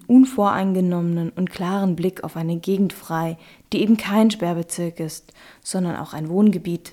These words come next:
mit Schulen und Spielplätzen. Die Prostitution gehört auf der Kurfürstenstraße seit Jahrzehnten zum Straßenbild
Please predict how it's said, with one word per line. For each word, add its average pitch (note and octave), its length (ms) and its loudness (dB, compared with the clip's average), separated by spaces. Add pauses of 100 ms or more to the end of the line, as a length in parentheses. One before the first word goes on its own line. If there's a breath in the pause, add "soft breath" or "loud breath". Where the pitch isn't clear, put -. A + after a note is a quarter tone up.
mit E3+ 160 -6
Schulen G3 400 2
und G3 180 -2
Spielplätzen. - 760 -10 (560 loud breath)
Die - 20 -4
Prostitution A#3 960 4
gehört A3 400 0
auf F#3+ 100 -8
der G3 120 -4
Kurfürstenstraße F#3+ 1200 -4
seit F3 240 -4
Jahrzehnten G3 580 0
zum E3 140 -6
Straßenbild E3+ 720 -4